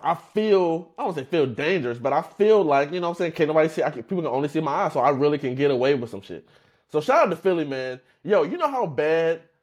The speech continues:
the ski masks have to be, like, f-, for them to make a law about it, as far as, like, you know, it, post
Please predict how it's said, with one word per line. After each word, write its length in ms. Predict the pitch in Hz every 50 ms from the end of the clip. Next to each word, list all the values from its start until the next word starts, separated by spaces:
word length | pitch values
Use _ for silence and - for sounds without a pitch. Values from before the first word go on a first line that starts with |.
| _ _ _ _ -
the 160 | 131 147 151
ski 340 | 147 - - - 202 202 208
masks 400 | 190 185 180 180 180 185 185 185
have 260 | 180 175 170 175 170
to 80 | - 156
be, 300 | 147 156 170 175 175 165
like, 340 | - 151 143 135 131 123 _ -
f-, 140 | 139 - - - 135
for 100 | 175 165
them 100 | 170 165
to 80 | 147
make 260 | 135 147 165 175 170 -
a 60 | 131
law 540 | 135 127 127 131 135 143 151 156 160 160 -
about 320 | 139 143 147 143 143 151
it, 160 | 160 170 175 - _ _ -
as 80 | 127
far 240 | 135 160 147 139 139
as, 80 | 139 135
like, 260 | 131 131 123 123 131 143
you 80 | 156
know, 300 | 160 143 127 123 120 117 _ _ _ _ _ _ _ _
it, 200 | - 143 139 - 127 135 - - -
post 460 | - - 190 196 202 196 - - _